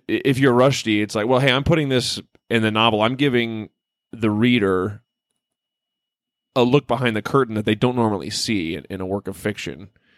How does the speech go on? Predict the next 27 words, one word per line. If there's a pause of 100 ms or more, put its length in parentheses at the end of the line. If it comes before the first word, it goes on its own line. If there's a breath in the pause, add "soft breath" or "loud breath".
(800)
And
that's
also
going,
it
also
opens
up (2000)
his
novel
to
that
kind
of
criticism (760 loud breath)
because
he's, (480)
he,
he's
kind
of
revealing
his
mind
a
little
bit.